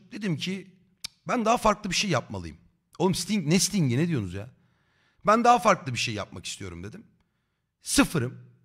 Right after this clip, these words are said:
Hiç param maram yok. Köşede tekstille yaptım. Pardon, yanlış hikaye anlattı ya. Yanlış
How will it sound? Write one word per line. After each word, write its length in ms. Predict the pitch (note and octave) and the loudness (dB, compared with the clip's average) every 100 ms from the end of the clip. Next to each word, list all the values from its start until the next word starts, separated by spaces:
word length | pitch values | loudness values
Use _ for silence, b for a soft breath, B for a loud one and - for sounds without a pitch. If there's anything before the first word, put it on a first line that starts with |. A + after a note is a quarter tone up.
| _ _ | _ _
Hiç 320 | - B3+ - | -10 -8 -2
param 260 | A3 G#3 F#3+ | 0 2 0
maram 340 | F#3+ F3+ F3+ | 0 0 -2
yok. 140 | D#3 D#3+ | -6 -4
Köşede 340 | F#3+ F3+ E3+ | -6 -4 -6
tekstille 1300 | F#3 - - F#3 E3 - - _ D3 D3 D3 D3+ D#3 | -4 -4 -4 -6 -8 -14 -20 _ -4 -4 -4 -6 0
yaptım. 460 | D#3+ D#3 D#3 E3+ D#3+ D3+ | 2 2 0 -4 -4 -4
Pardon, 280 | - E3+ D3 | 4 4 4
yanlış 360 | A#2+ D3+ D3+ - | 2 0 0 -2
hikaye 260 | - A#2 | -4 -4
anlattı 300 | G#2+ G2+ - | -6 -10 -12
ya. 80 | A2+ | -8
Yanlış 440 | A2+ C3+ C#3 - | -6 -4 -4 -8